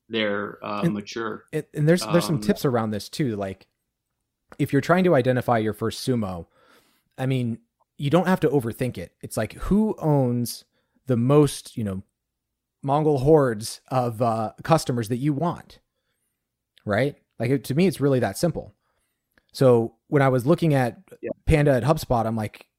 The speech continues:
Speaker 2: "Okay, Salesforce, they're more mid to enterprise, right? Like, th-, tons of S M B, but a little bit more difficult of a ecosystem to break into out of the gate."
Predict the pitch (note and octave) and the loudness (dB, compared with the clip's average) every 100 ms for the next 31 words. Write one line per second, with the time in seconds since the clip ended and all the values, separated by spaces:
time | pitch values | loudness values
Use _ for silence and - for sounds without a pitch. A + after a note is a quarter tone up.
0 | _ _ _ - - C#3 B2+ F#2 - _ | _ _ _ -16 -4 -2 -2 -4 -10 _
1 | _ _ _ _ _ - F#3 G3+ - F#3 | _ _ _ _ _ 0 4 4 4 4
2 | E3+ - - _ - D3+ D3+ E3+ F3 D#3 | 4 0 -12 _ -6 2 4 6 6 6
3 | D#3+ C3 C3+ A#2+ G#2+ F#2+ F#2 - - - | 4 2 -2 -2 -6 -8 -10 -10 -16 -18
4 | _ _ _ _ - G#2+ B2 A2 G#2+ - | _ _ _ _ -8 -4 -4 -6 -12 -12
5 | _ _ - D#3+ B2+ C#3 F#3+ D#3+ A#2+ A2 | _ _ -14 -12 -6 2 4 4 0 -4
6 | G2+ F#2 F2 D#2+ _ _ _ - C#3+ B2+ | -6 -8 -10 -12 _ _ _ 0 2 2
7 | _ - D3+ D#3 C3+ C#3 B2 B2+ B2 B2 | _ 0 2 4 2 2 0 -2 -2 -2
8 | A#2 G#2 G2 F2+ C3 A#2 A#2 A#2 - G#2 | -2 -2 -6 -6 -8 -4 -4 -4 -6 -8
9 | F#2 G#2+ G#2 G#2 - G2+ F#2 F2+ F2+ A2 | -6 -6 -6 -8 -6 -8 -8 -10 -10 -8
10 | F#2+ E2+ | -10 -12